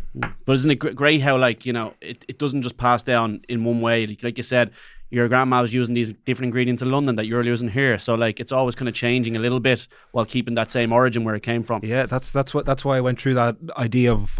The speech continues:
Speaker 2: authenticity is bullshit. But
Speaker 1: Yeah.
Speaker 2: now I'm, I'm, I'm, I'm, the last maybe five years, I'm definitely warming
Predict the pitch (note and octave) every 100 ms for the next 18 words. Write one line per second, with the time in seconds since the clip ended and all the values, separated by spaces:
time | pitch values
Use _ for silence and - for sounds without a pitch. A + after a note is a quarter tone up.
0 | - A#2 A#2+ A2+ A#2+ A2+ A2+ G#2+ B2 A#2
1 | A2 G#2+ C3 E3+ A2 - G#3+ F3+ F#3 E3
2 | D#3+ D3+ D3+ D3 C#3 D3 G3 C3 C3 B2+
3 | - - C3 G#2+ - B2+ B2 A2+ A#2 A#2
4 | G#2+ A#2 A#2+ A2 A#2 A#2 A2